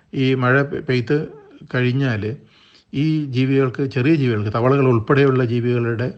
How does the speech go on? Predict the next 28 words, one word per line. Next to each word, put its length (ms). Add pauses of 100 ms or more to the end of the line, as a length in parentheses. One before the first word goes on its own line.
(140)
സ്വഭാവത്തിലും 560
വലിയ 240
മാറ്റം 340
വരുന്നുണ്ട്. 400 (500)
പെട്ടെന്ന്, 720 (460)
ഏ, 320
മഴ 300
ക-, 320
തുടങ്ങിക്കഴിഞ്ഞ് 920
ആദ്യത്തെ 420
മഴ, 340 (400)
ഏ, 260
ഏപ്രിലൊക്കെ 380
കുറച്ച് 280
കിട്ടും. 280
അത് 140
കഴിഞ്ഞ് 240
മെയ് 300
ഒക്കെ 140
കഴിയുമ്പോൾ 360
തന്നെ 580
രവികുളം 380
പോലെയുള്ള 260
സ്ഥലങ്ങൾ, 380
അതായത് 180
മൂന്നാർ 340
പോലെയുള്ള 420
സ്ഥലങ്ങളിലൊക്കെ, 760